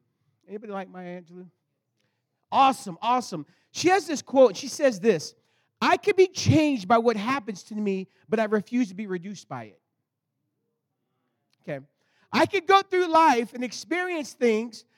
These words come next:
and it can change me, but I refuse to be reduced by it. Or in other words,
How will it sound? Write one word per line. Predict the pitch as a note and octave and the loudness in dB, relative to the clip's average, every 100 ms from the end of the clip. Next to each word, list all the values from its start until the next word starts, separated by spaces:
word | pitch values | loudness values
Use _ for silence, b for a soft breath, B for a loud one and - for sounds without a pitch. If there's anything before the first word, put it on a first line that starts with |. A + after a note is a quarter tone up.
| _ _ | _ _
and | C4 | -2
it | F#4 - | -2 0
can | F#4 | -2
change | - - E4+ G#4+ G4+ C#4+ | -2 -2 0 0 -4 -4
me, | C#4 C#4 C4+ b b | -2 -2 -6 b b
but | C#3+ D4+ | 0 2
I | D#4+ F4 | 2 0
refuse | E4+ D#4+ D#4 E4 | -2 -4 2 2
to | A#3+ | 2
be | D4+ | -2
reduced | C4+ B3 D4+ D#4+ - | -2 -4 -2 -2 -4
by | G#3+ | -4
it. | F3 | -4
Or | A3+ | -4
in | A#3 - | -6 -2
other | F4 F4+ E4 | -2 0 0
words, | A#3+ G3+ G3 - | 2 2 0 -6